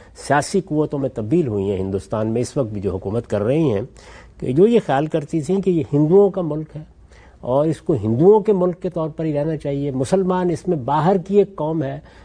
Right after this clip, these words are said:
یہ آئے ہیں، انہوں نے ہمارے لوگوں کو یہاں گمراہ کر کے ایک نئے مذہب کا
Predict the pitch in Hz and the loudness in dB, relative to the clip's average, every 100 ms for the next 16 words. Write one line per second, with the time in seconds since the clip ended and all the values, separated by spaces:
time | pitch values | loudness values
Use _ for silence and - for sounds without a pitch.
0 | - 143 165 147 185 175 185 180 180 147 | -6 2 2 4 2 2 2 2 0 -2
1 | 120 117 135 196 226 151 165 175 220 190 | -2 0 4 4 4 2 4 4 4 2
2 | 175 143 139 123 139 202 185 185 160 165 | 0 0 -2 0 4 4 4 0 -4 -6
3 | 170 151 135 143 151 135 156 165 - | -6 -4 -2 -2 0 0 0 -2 -6